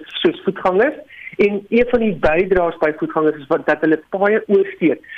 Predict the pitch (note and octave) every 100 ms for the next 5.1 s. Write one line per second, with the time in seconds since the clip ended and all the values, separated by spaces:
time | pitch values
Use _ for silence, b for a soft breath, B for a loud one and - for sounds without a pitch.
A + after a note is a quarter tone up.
0 | B - D#3+ D#3 E3 C#3+ C#3+ F#3+ G#3 G3
1 | D3+ D3+ D#3 - - F3+ F#3 F#3+ F#3+ -
2 | - - G#4+ - - C#3+ C3 D#3+ A3+ -
3 | F#3+ - D#3+ D3 E3 D3+ C#3+ D3 F#3 D#3+
4 | D#3+ - F#3+ E3+ F3 D#3+ E3+ E3 E3 E3
5 | D3